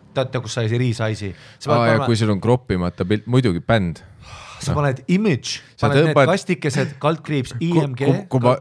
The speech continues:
Speaker 2: panen praegu sel-, selle teema viienda lehe ja ma korraga näen, et mu ekraan plahvatas laiuses,
Speaker 1: <laughs> Bänn.
Speaker 2: ma olen nagu, <laughs> keegi saab bänni.
Speaker 1: <laughs> Täpselt.
Speaker 2: Me elame ühiskonnas.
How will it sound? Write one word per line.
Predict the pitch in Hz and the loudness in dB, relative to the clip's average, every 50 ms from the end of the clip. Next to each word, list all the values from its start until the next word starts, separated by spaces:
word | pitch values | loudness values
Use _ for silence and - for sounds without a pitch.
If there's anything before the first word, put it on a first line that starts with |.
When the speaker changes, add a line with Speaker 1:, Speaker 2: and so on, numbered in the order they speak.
| _ - | _ -2
Speaker 2:
panen | - 123 123 123 123 107 | 0 2 4 4 2 2
praegu | 127 131 139 131 113 107 104 104 _ _ _ _ _ _ - | 4 2 2 2 0 -2 -4 -4 _ _ _ _ _ _ -10
sel-, | 107 110 123 127 131 135 - | -2 0 2 2 2 0 -2
selle | - 117 120 123 127 127 120 110 104 98 92 90 90 80 78 - _ _ _ _ _ - | -2 -2 0 2 2 2 2 2 2 2 0 0 0 -2 -4 -6 _ _ _ _ _ -4
teema | - 113 113 110 104 101 95 87 | 0 0 2 2 2 0 0 0
viienda | 92 107 110 107 98 95 87 92 90 | 2 2 2 2 0 0 -2 -2 0
lehe | 90 90 90 92 85 82 80 85 - _ _ _ _ - | -2 -2 -2 -2 -2 -4 -4 -8 -12 _ _ _ _ -4
ja | 104 | -4
ma | 98 95 92 87 | -2 0 0 0
korraga | 98 110 107 101 95 85 - 92 | 0 0 2 0 0 -2 -2 -2
näen, | 87 95 98 95 87 85 | 0 0 0 0 0 -2
et | 82 - | -4 -4
mu | - 90 87 | -2 -2 -2
ekraan | 85 - - 95 101 95 87 87 | -2 -2 -2 -2 0 0 0 0
plahvatas | 92 101 101 - 98 90 82 - 87 82 92 | 0 -2 -2 0 -2 -4 -4 -4 -2 -2 0
laiuses, | 98 98 98 95 90 85 80 92 87 82 - - - | 0 2 0 0 0 -2 -2 -4 -4 -4 -6 -10 -16
Speaker 1:
<laughs> | - - - | -14 -8 -6
Bänn. | 135 127 117 | -4 -2 0
Speaker 2:
ma | 107 107 | 0 0
olen | 107 107 | 0 0
nagu, | 104 107 107 - - - 123 - - 139 - | -2 -2 -4 -2 -2 -2 0 0 -2 -6 -6
<laughs> | - _ _ _ _ - | -6 _ _ _ _ -2
keegi | - 139 131 113 101 113 | 0 0 2 2 0 0
saab | 101 107 101 95 151 | 0 0 -2 -2 0
bänni. | 160 113 107 98 87 85 82 - 269 - | 0 0 0 0 -2 -4 -6 -6 -8 -8
Speaker 1:
<laughs> | - 262 - | -8 -6 0
Täpselt. | - - 175 - 156 139 123 113 - _ _ _ - - 214 160 151 170 165 156 135 _ _ - | 0 0 0 0 -2 -6 -8 -10 -12 _ _ _ -8 -6 -6 -4 -4 -6 -8 -10 -10 _ _ -6
Speaker 2:
Me | - 131 131 | -2 0 2
elame | 139 151 147 135 127 120 120 | 4 4 4 4 4 2 2
ühiskonnas. | 127 135 131 92 - - - 98 90 85 82 80 - - | 2 2 2 -2 -4 -4 -4 -4 -2 -2 -4 -6 -8 -12